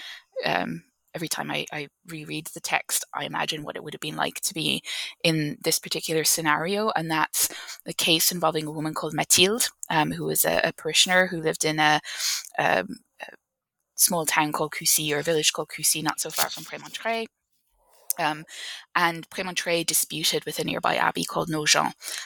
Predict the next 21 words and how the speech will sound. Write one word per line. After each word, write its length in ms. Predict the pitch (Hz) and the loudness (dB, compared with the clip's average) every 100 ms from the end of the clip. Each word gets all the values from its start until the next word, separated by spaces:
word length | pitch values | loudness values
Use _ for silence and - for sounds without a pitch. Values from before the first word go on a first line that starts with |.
| - | -2
as 160 | 160 - | 2 4
to 140 | - | 4
which 240 | 165 - 165 | 2 2 2
of 100 | - | 2
the 60 | 160 | 2
two 220 | - 156 | 2 2
of 120 | 156 | 2
them 160 | 156 156 | 0 2
had 260 | 156 156 | 0 0
the 140 | - 151 | -2 0
rights 480 | 160 160 - - - | 2 2 4 4 6
to 160 | 170 | 4
bury 340 | - - 165 165 | 2 0 0 -2
the 100 | - | -4
parishioners 600 | - - - 92 - - | -2 4 6 4 2 2
from 220 | - - | 2 -4
those 200 | - - | -4 -2
towns. 540 | - 247 170 - - - - - - - | 2 2 2 -2 -4 -2 -6 -6 -4 2
And 100 | 196 | 6
this 160 | 214 - | 8 6
was, 320 | 285 - | 6 4